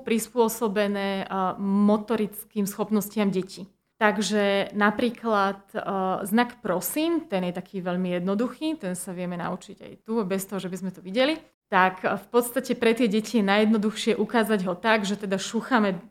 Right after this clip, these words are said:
dve ruky o seba.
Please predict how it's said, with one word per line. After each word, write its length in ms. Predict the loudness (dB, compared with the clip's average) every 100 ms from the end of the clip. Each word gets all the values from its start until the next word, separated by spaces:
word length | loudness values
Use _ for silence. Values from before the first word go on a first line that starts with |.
| _
dve 1040 | -20 -14 -8 -6 -6 0 4 6 4 2 0 0
ruky 320 | 0 2 0
o 80 | 0
seba. 480 | 0 -2 -2 -4 -8